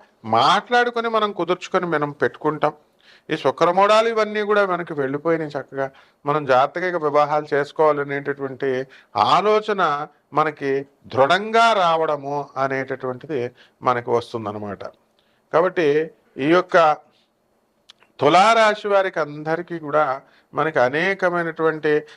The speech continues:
కార్యక్రమాల్లో మనం, ఆ, అడుగు పెడతా ఉంటాం. అనేకమైనటువంటి పనులు ఏకకాలంలో పూర్తి చేయాలనేటి అనేక రకాల వ్యాపారాలు పెడతారు.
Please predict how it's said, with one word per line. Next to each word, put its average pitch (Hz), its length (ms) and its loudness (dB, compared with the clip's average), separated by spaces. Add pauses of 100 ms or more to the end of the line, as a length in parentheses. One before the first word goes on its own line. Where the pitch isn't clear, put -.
(160)
కార్యక్రమాల్లో 180 800 2
మనం, 147 320 -4 (340)
ఆ, 135 100 0 (500)
అడుగు 143 220 2
పెడతా 147 340 2
ఉంటాం. 139 360 -4 (100)
అనేకమైనటువంటి 143 880 -2
పనులు 156 400 0 (280)
ఏకకాలంలో 208 960 2
పూర్తి 190 300 -4
చేయాలనేటి 170 960 -2 (260)
అనేక 156 340 0
రకాల 143 320 -2
వ్యాపారాలు 131 540 -2
పెడతారు. 117 360 -12